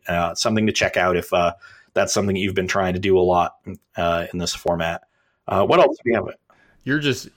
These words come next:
Speaker 2: you're just itching for a reason to play that deck, aren't you? Like, you're like, just, just, you open, you're just like, "Just open the door an inch, like, an inch, <laughs> and I'm through it."
Speaker 1: Everybody's been telling that,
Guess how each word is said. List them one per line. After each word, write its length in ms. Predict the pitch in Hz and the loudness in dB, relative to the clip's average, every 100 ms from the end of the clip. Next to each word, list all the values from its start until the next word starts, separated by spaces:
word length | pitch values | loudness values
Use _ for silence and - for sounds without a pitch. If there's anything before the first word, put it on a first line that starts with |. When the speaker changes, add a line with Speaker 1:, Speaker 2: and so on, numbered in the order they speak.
| _ _ _ _ - _ | _ _ _ _ -20 _
Speaker 2:
you're 280 | - 156 156 | -14 0 2
just 180 | 202 139 | 2 0
itching 300 | 123 120 101 | -2 -2 -4
for 180 | 95 92 | -4 -4
a 40 | |
reason 240 | 90 98 90 | -4 -6 -8
to 60 | |
play 160 | 85 90 | -8 -6
that 140 | 92 | -6
deck, 240 | 95 98 - | -6 -6 -6
aren't 200 | 92 95 | -8 -8
you? 220 | 101 104 - - | -10 -10 -14 -4
Like, 140 | 120 | -2
you're 120 | 110 131 | 2 2
like, 240 | 107 113 | 2 -2
just, 280 | 127 120 - | -8 -8 -6
just, 220 | 131 143 | -4 0
you 80 | 165 | 2
open, 280 | 156 185 214 | 2 4 4
you're 140 | 185 202 | 4 2
just 100 | 165 | 2
like, 120 | 127 | 0
"Just 120 | 131 151 | 0 0
open 240 | 160 - | 2 2
the 60 | 175 | 2
door 400 | 160 156 151 - | 2 2 0 -2
an 100 | 131 | -2
inch, 420 | 117 101 92 - - | 0 -2 -4 -8 -4
like, 180 | 117 110 - | -4 -2 2
an 160 | 156 | 4
inch, 520 | 147 127 - - - - - - | 6 4 2 -6 -8 -6 -4 -2
<laughs> 140 | - | 0
and 120 | - 147 | 2 4
I'm 220 | 127 135 | 4 4
through 460 | 185 202 151 131 | 4 6 6 4
it." 100 | 107 - - - - - 160 - - - - - - - - | 2 -4 -12 -12 -8 -2 -2 -4 -12 -18 -20 -20 -20 -6 0
Speaker 1:
Everybody's 540 | 208 285 392 403 330 | 4 8 8 10 8
been 220 | - 185 | 6 4
telling 320 | 180 180 196 | 6 6 8
that, 340 | 165 151 - | 6 2 -2